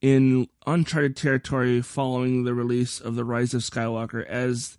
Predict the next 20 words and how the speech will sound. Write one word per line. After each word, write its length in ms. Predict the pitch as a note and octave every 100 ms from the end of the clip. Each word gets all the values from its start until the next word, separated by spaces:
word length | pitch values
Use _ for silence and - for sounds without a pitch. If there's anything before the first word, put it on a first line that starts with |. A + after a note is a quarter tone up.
| - - _
there's 180 | C#3 C3+
no 220 | C#3 C#3+
telling 580 | - - D3+ C#3+ C3+ C3+
what 220 | C3 -
corners 640 | - C#3+ B2 A#2+ A#2+ A#2
of 160 | - A2+
the 80 | B2
saga 580 | - B2+ A#2 A#2 A#2+ - - - -
are 100 | B2+
going 220 | A#2+ C3+
to 60 | B2+
be 160 | B2 A#2+
explored 500 | A2+ - A#2 A#2 A#2
next. 500 | F#3+ F#3+ - - - - - -
On 400 | - C3 C3 C3
Wednesday, 840 | C3+ E3 F#3 E3+ D#3+ A2+ G2+ G#2 - - _
fans 460 | - - D#3+ D3
got 300 | C3+ C3 B2 -
a 260 | B2 B2+
big, 400 | A#2+ B2+ D3+ D#3